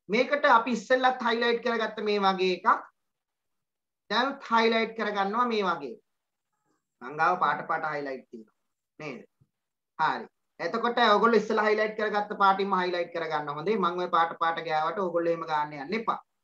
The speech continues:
ඉස්සෙල්ලා ගෑවේ කහ පාට නම් කහ පාටින්ම වැඩේ කරන්න ඈ. හරි.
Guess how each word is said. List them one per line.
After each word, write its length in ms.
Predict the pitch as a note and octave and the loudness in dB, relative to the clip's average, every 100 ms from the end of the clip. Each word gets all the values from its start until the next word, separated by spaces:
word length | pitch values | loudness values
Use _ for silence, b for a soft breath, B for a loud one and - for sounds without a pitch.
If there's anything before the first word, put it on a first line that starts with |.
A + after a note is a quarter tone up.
| _ _ _ _ _ _ _ _ | _ _ _ _ _ _ _ _
ඉස්සෙල්ලා 320 | - - F#3 F3+ | -8 0 0 2
ගෑවේ 300 | F#3 F3+ F3 | 2 2 2
කහ 160 | D#3 E3 | 2 4
පාට 200 | E3 E3 | 2 2
නම් 160 | G3+ G#3 | -4 0
කහ 200 | F3 F3 | 0 2
පාටින්ම 380 | F3 E3+ F3 G3+ | -2 -2 -4 -6
වැඩේ 280 | F#3+ F3+ D#3+ | -4 -6 -6
කරන්න 280 | B2+ A2 | -10 -6
ඈ. 160 | D#3+ C4 G4+ _ _ _ _ _ _ _ _ _ _ _ _ _ _ _ _ _ _ - | -4 -4 -6 _ _ _ _ _ _ _ _ _ _ _ _ _ _ _ _ _ _ -2
හරි. 260 | D3 A2 | 0 -2